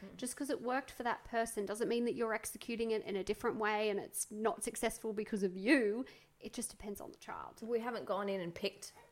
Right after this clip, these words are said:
Speaker 1: what kind of child we want.
Speaker 2: Yeah.
Speaker 1: We haven't
Speaker 2: <laughs> And they are so different.
Speaker 1: <laughs>
Speaker 2: Even, you know, s-, your own children can be so very, very different.
Speaker 1: Yeah.
Speaker 2: Was there any piece of advice that you had or were given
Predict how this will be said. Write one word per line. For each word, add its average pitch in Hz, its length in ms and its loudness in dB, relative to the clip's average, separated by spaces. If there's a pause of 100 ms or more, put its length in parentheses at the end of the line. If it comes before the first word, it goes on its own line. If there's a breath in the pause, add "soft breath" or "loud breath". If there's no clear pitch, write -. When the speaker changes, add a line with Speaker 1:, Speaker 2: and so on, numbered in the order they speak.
Speaker 1:
what 185 220 2
kind 170 200 -2
of 170 80 -2
child 180 380 0
we 175 80 -2
want. 185 340 -4
Speaker 2:
Yeah. 220 300 6 (140)
Speaker 1:
We 226 80 6
haven't 254 260 6
Speaker 2:
<laughs> - 600 6
And 359 100 8
they 403 180 6
are 440 340 10
so 349 300 8
different. 370 680 8
Speaker 1:
<laughs> - 40 0
Speaker 2:
Even, 349 400 10
you 339 80 8
know, 311 180 10 (220)
s-, - 280 -2 (440)
your 302 340 6
own 311 240 10
children 262 760 4
can 302 200 8
be 262 160 6
so 226 460 8
very, 208 320 2
very 190 280 -2
different. - 480 -10
Speaker 1:
Yeah. 233 220 6 (640 loud breath)
Speaker 2:
Was 262 140 6
there 285 100 10
any 285 200 10
piece 294 280 4
of 214 80 -2
advice 202 760 2 (300)
that 202 400 2
you 208 260 -2
had 202 500 0 (200)
or 208 220 2
were 220 240 0
given 202 600 0